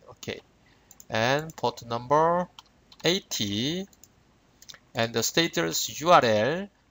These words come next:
Okay, in my case, uh, this one, H T T P localhost server status, and, uh, the other options, test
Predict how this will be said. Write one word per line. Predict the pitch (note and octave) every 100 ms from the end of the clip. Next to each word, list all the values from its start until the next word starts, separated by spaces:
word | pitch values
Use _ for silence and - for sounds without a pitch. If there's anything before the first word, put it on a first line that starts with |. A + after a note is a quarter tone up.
| -
Okay, | - C3
in | C3+
my | D3+ D#3+
case, | - D3+ D#3 E3 -
uh, | A2+ A2 G#2+ G#2+
this | - F#3 -
one, | B2+ G#2+ D3+ G3 - _ _ _ _ _ _ _ - _ _ _ _ _ _ - - - -
H | D#3 F#3+ -
T | F#3
T | E3+ -
P | D#3+ - F#3+ G3+ G#3 G#3
localhost | B2+ C3 - - F#3 F#3+ - D#3+ A2+ - -
server | - A2 C#3 E3+ G3+ - _
status, | - - E3+ - G#2+ G#2+ - - - _ _ _ _ -
and, | A2+ A#2 C3 B2
uh, | A2+ -
the | C3+
other | D3 E3 -
options, | G3+ G3 B2+ A#2 E3+ G3+ - - - - _ -
test | B2+ A#2+ B2+ -